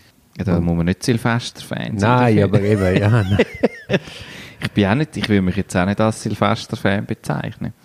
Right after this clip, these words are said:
Speaker 1: Aber ich finde, das ist irgendwie, das ist der Zeitpunkt, wo mir das automatisch irgendwie passiert.
Speaker 2: Ja, nein, bei mir erstaunlicherweise nicht. Und jetzt als Vorbereitung auf den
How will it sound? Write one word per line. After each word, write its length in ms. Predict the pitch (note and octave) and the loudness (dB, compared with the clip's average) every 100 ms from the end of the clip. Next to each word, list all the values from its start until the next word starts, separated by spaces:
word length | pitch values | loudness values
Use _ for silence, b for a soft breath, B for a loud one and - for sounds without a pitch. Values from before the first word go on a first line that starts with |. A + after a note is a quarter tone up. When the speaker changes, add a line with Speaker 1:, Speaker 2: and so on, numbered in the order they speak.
| B B B B B | B B B B B
Speaker 1:
Aber 340 | - F#2+ G#2 - - _ | -2 2 2 0 -8 _
ich 120 | - | -10
finde, 300 | - G2+ G2 - | -2 0 0 -2
das 240 | G#2 - | -6 -2
ist 80 | G2+ | 2
irgendwie, 600 | G2+ - G2 F2+ F2+ F2 F#2+ - _ b b b b _ | 2 2 -2 0 2 0 -2 -14 _ b b b b _
das 220 | F#2+ F#2+ | -2 -2
ist 260 | A2 - - | -8 -4 0
der 220 | G2 - | 0 0
Zeitpunkt, 580 | - A2 - G2+ - - | -4 -2 0 -2 -2 0
wo 80 | G2 | 2
mir 140 | F#2 | 2
das 140 | F#2 | 0
automatisch 840 | F2+ F2 G2 - F2 F2 - F#2+ - | -2 0 0 0 0 0 -2 -8 -4
irgendwie 340 | F#2+ F2+ E2+ E2+ | -4 -2 -4 -4
passiert. 540 | - D#2+ - G2+ F#2 _ - _ _ - | -6 -10 -8 -6 -8 _ -20 _ _ 0
Speaker 2:
Ja, 240 | B2 A#2 | 2 4
nein, 220 | A2+ B2+ B2+ | 2 2 2
bei 100 | A2 | 2
mir 180 | A#2+ | 2
erstaunlicherweise 800 | A#2 G#2 A#2 A2 G#2 G#2 G2+ G2+ | 2 0 -2 -2 0 0 0 0
nicht. 340 | G#2 G#2+ C3+ B2 | 0 2 2 0
Und 200 | A2+ A2 | -2 -2
jetzt 300 | A2 - - | -2 -4 -6
als 140 | G2+ - | -6 -2
Vorbereitung 640 | G#2+ A2+ A#2 G#2+ G#2 - | 0 2 2 2 0 -4
auf 100 | A2+ | -10
den 180 | - G#2 | -2 -2